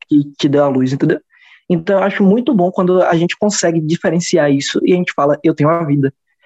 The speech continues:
que respeita a vida do meu pai, da minha mãe, da minha avó, da minha tia, mas eu tenho uma vida.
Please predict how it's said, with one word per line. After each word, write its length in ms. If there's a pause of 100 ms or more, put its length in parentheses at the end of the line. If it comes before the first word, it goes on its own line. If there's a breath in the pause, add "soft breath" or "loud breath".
(140)
que 120
respeita 800
a 100
vida 300
do 100
meu 120
pai, 300
da 100
minha 160
mãe, 200
da 80
minha 140
avó, 160
da 80
minha 160
tia, 340 (460)
mas 160
eu 80
tenho 160
uma 60
vida. 300